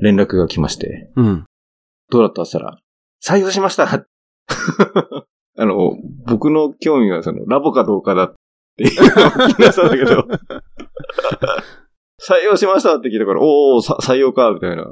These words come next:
Speaker 2: うん。
Speaker 1: いやー、すごいいい子でした、みたいな。まあ自分の思いも強いし、
Speaker 2: うん。
Speaker 1: もう本気で、ね、バルーンパフォーマー目指してるし、
Speaker 2: うん。
Speaker 1: いやー、もう、あの、絶対サポートして、いいパフォーマーになると思うんで、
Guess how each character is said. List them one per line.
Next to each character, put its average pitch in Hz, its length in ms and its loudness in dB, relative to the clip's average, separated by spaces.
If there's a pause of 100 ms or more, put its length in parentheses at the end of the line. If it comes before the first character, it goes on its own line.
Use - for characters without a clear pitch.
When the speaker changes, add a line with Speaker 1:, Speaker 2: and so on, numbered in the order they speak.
(160)
Speaker 2:
う 120 100 -2
ん。 95 280 -4
Speaker 1:
い - 80 0
や 139 240 2
ー、 113 40 -2
す 107 340 -2
ご 123 300 2
い 98 380 2 (200)
い 120 100 4
い - 40 0
子 104 120 2
で 98 100 2
し - 80 -8
た、 87 140 -2
み - 80 -10
た 80 100 -4
い - 60 -8
な。 - 240 -12 (320)
ま 143 100 0
あ - 20 2
自 107 120 -2
分 110 180 4
の 101 160 4
思 107 240 4
い 104 40 -2
も 87 140 -6
強 82 300 -2
い 76 60 -4
し、 76 480 -2
Speaker 2:
う 120 40 2
ん。 113 60 4
Speaker 1:
も 98 80 4
う - 40 2
本 92 180 -2
気 101 120 0
で、 92 340 2 (280)
ね、 139 140 -4
バ 95 140 0
ル 95 80 -4
ー 90 80 -6
ン - 20 -10
パ 92 120 -4
フ 98 120 -2 (120)
ォ 80 40 0
ー - 20 -8
マ 73 220 -4
ー - 20 -
目 82 100 -4
指 87 140 0
し - 80 -10
て - 80 -6
る - 120 -6
し、 - 460 -4
Speaker 2:
う 113 80 -2
ん。 92 280 -4
Speaker 1:
い 98 60 0
や 98 180 2
ー、 - 20 -2
も 90 500 0
う、 - 60 -6
あ 151 120 -2
の、 - 680 -10 (440)
絶 - 220 -4
対 92 320 0 (400)
サ - 180 -6
ポ 90 140 -6
ー 85 40 -6
ト 78 120 -10
し - 80 -14
て、 78 300 -6 (420)
い 110 120 0
い - 40 -8
パ - 100 -6
フ 90 60 -2
ォ 92 40 2
ー - 20 0
マ 90 60 0
ー - 20 0
に 85 60 -2
な 98 60 0
る 92 60 -8
と 82 80 -6
思 82 160 -4
う 82 40 -2
ん 82 40 -4
で、 - 320 -6